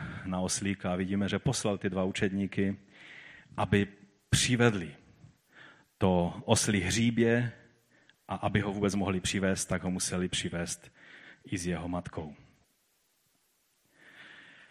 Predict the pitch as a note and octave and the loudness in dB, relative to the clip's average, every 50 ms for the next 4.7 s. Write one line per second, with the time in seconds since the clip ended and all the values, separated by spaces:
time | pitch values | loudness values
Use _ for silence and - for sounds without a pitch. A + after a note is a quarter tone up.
0 | _ _ _ _ - C#3+ C#3 C#3 D3 - - D#3 D#3 D#3 D#3 D3 D3 D3 C3+ C3+ | _ _ _ _ 6 8 10 10 8 10 10 8 10 10 10 10 10 10 10 8
1 | C3 B2 A#2+ - - - - - - - - - D#3 F3+ G3 F#3+ D3 G#2+ G#2 G2 | 8 6 4 4 0 -2 -4 -6 -8 -10 -8 -2 0 2 4 6 6 6 4 2
2 | - - - - - - - - _ _ _ _ _ _ _ _ _ _ _ _ | -2 -8 -14 -16 -18 -20 -20 -20 _ _ _ _ _ _ _ _ _ _ _ _
3 | _ _ _ _ - D#3 D#3+ D#3+ - D3+ C3+ A2 G2 F#2+ F#2+ - - A#2+ A2+ A2+ | _ _ _ _ 2 2 4 6 6 6 6 6 4 0 -2 -6 -6 -6 -4 -2
4 | - B2+ A#2 - - B2+ A#2+ A#2+ A#2+ A#2+ A#2 A#2+ A#2 A2+ | 2 0 0 2 4 4 4 6 6 4 6 6 4 4